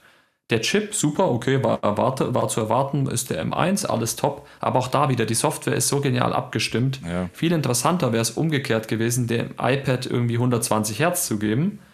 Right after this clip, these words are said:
Speaker 1: Aber dann hast du das Problem, dass du gar keine Berechtigung mehr für das elf Zoll iPad Pro hast. Weil die zehn Komma neun Zoll vom iPad Air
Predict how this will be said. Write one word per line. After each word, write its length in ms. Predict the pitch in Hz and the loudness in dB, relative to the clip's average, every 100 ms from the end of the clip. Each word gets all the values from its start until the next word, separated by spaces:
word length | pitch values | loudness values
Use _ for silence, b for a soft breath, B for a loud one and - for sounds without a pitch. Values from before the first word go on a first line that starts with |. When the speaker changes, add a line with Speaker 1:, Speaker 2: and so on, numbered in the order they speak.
| B B B | B B B
Speaker 1:
Aber 240 | - 110 107 | -2 0 2
dann 200 | 151 208 | 4 4
hast 220 | 185 - | 2 0
du 40 | |
das 140 | 117 - | -2 0
Problem, 420 | 113 107 120 135 | 0 2 2 2
dass 180 | 117 - | 2 0
du 80 | |
gar 180 | 110 117 | 0 0
keine 200 | 117 117 | 2 0
Berechtigung 520 | 107 110 123 123 113 | 0 0 0 -2 0
mehr 160 | 113 113 | 0 0
für 160 | - 110 | 0 -2
das 140 | 120 | 0
elf 240 | - 117 123 | 0 -2 0
Zoll 200 | 117 110 | -2 0
iPad 360 | 113 113 113 | -2 -2 -6
Pro 280 | - 170 160 | 0 2 2
hast. 320 | 107 107 - b b b b b | 0 -4 -8 b b b b b
Weil 180 | - 117 | -2 0
die 140 | 113 113 | 0 0
zehn 220 | 135 131 | 2 2
Komma 220 | 131 113 | 2 2
neun 240 | 110 139 156 | 2 2 2
Zoll 240 | - 123 | 2 0
vom 200 | 127 110 | 0 -2
iPad 340 | 110 113 117 | -2 -2 -4
Air 360 | - 131 160 175 | -2 0 0 -2